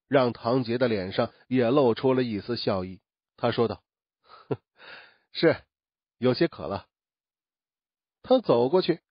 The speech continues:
接过那乡民的茶水，大口大口地喝了起来。“客人是从哪儿来啊？要到哪儿去啊？”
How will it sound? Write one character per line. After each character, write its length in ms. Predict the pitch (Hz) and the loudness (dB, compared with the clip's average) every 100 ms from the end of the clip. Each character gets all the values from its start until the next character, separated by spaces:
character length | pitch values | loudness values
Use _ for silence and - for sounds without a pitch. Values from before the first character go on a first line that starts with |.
| _ _ _ | _ _ _
接 240 | - 262 254 | 0 2 4
过 180 | 190 | 4
那 160 | 147 139 | 4 2
乡 320 | - - 214 | 0 0 2
民 160 | 175 180 | 2 0
的 100 | 156 | -2
茶 300 | - 120 185 | -2 0 0
水， 300 | - 82 73 _ _ - | -2 -12 -14 _ _ 2
大 280 | 139 120 | 2 2
口 240 | - 104 98 | 0 -4 0
大 240 | 123 110 | 2 2
口 200 | - 82 | -2 -10
地 120 | 87 | -10
喝 280 | 87 - 185 | -8 0 0
了 100 | 151 | 0
起 140 | - 69 | -4 -12
来。 140 | 67 _ _ _ _ _ _ _ _ _ - - _ _ _ _ | -18 _ _ _ _ _ _ _ _ _ -20 -20 _ _ _ _
“客 320 | - 185 190 | -2 2 4
人 220 | 151 151 160 | 4 4 2
是 140 | 139 | -2
从 180 | 120 156 | -2 -2
哪 100 | 107 | -2
儿 100 | 90 | -4
来 220 | 92 139 | -4 -2
啊？ 340 | 131 110 95 _ - | 0 -2 -6 _ 0
要 180 | 170 | 2
到 180 | 165 151 | 4 4
哪 80 | 117 | 2
儿 140 | - | -6
去 260 | - 180 170 | -8 -2 0
啊？” 200 | 101 - | 0 -6